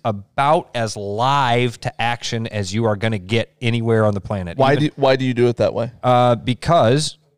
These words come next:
Speaker 1: we hear the pla-, we, we're listening to it live because we're recording Gary's calls so we can cut up the highlights.
Speaker 2: Okay.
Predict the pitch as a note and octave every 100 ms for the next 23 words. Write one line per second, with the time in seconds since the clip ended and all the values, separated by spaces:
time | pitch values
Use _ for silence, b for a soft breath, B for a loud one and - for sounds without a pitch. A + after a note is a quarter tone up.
0 | _ _ A#2 C3 A#2+ - F3 F#3 E3 C#3
1 | C3+ D3+ D3 F3 F3 D#3+ E3 C#3+ C3+ C#3+
2 | C3+ C3+ A2+ B2 A2+ A2 - C#3+ C#3+ D3+
3 | D#3 B2 B2 C3 C3 B2 - - A#2 A2+
4 | B2+ D3+ - C3 A#2 - A2 - _ -
5 | C#3 C3 - - A2+ F#2+ D2 - - -
6 | A2+